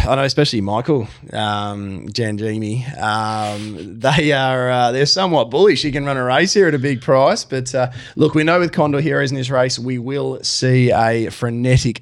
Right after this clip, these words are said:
tempo set. Uh, Lockie actually texted me yesterday, and he used a great analogy, um, with Indian Pacific here, and he thinks that Indian Pacific, and I couldn't have said this any better, if, if, uh, Indian Pacific will be leading up the peloton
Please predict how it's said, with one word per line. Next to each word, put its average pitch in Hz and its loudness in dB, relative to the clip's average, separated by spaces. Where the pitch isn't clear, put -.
tempo 123 0
set. - 0
Uh, 123 4
Lockie 135 -2
actually 120 -8
texted 123 -6
me 117 -6
yesterday, 120 0
and 113 -2
he 113 -2
used 127 0
a 107 -6
great 127 0
analogy, 107 -6
um, 101 -12
with 98 -12
Indian 101 -12
Pacific 101 -10
here, 104 -10
and 101 -12
he 104 -10
thinks 123 -8
that 120 -4
Indian 170 4
Pacific, 147 2
and 127 2
I 120 4
couldn't 143 2
have 131 2
said 127 4
this 113 -2
any 123 0
better, 120 2
if, 113 -4
if, - 0
uh, 113 4
Indian 160 4
Pacific 143 -2
will 135 -4
be 123 -4
leading 123 -2
up - -4
the 113 -6
peloton 123 -2